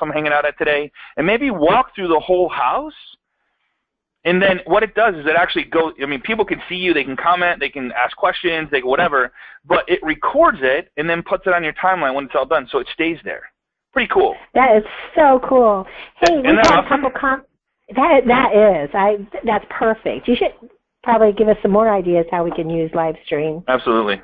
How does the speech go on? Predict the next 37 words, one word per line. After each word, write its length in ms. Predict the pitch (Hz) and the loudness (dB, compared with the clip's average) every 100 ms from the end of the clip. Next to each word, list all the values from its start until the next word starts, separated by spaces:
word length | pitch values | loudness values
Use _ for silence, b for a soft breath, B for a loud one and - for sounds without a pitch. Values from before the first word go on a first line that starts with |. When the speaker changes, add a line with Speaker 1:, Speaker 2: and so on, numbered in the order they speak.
| - | -4
Speaker 2:
Um, 120 | 208 113 | 0 0
Speaker 1:
Absolutely. 380 | 98 101 92 - B B | 0 -4 -4 -10 B B
Speaker 2:
one 300 | 214 254 302 | 2 4 6
of, 220 | 320 254 233 | 4 2 0
one 200 | 254 269 | 2 2
of 120 | 247 | 2
the, 160 | 233 - - | 2 2 -4
someone 160 | 302 311 | -4 0
had 120 | 302 | 2
mentioned 300 | 254 254 269 | 2 0 -2
that 80 | 233 | -2
they're 100 | 226 | -2
not 220 | 220 202 - | 0 -4 -4
seeing 120 | 226 | 0
any 240 | 202 196 180 | 2 2 0
visuals 540 | 185 185 185 160 156 | 0 -2 -2 -2 -2
on 160 | 160 165 | -4 -4
the 120 | 160 - | -10 -10
screen. 400 | - 165 160 156 | -2 0 0 -2
Is 140 | 170 - | -4 0
everyone 420 | 202 269 294 277 - | -2 0 0 -2 -2
seeing? 520 | 240 240 269 285 285 381 _ | 2 4 2 0 -4 -8 _
I'm, 220 | 214 277 294 | -4 -2 -2
I'm 200 | 240 302 - | -2 -2 0
seeing 220 | 269 226 | 2 2
your 120 | 214 - | 0 -2
screen 260 | 208 196 | 0 0
great, 460 | 185 170 123 92 - | 0 0 -2 -6 -4
but 260 | 175 - _ _ - | -2 -2 _ _ -6
I 80 | |
just 160 | 175 - | -6 0
wanted 220 | 180 165 | 2 2
to 60 | 156 | 2
Speaker 1:
Okay. 20 | |
Speaker 2:
make 160 | 120 143 | 2 2
sure. 320 | 160 151 156 | 2 0 -2
Speaker 1:
Okay. 260 | 110 - | -4 0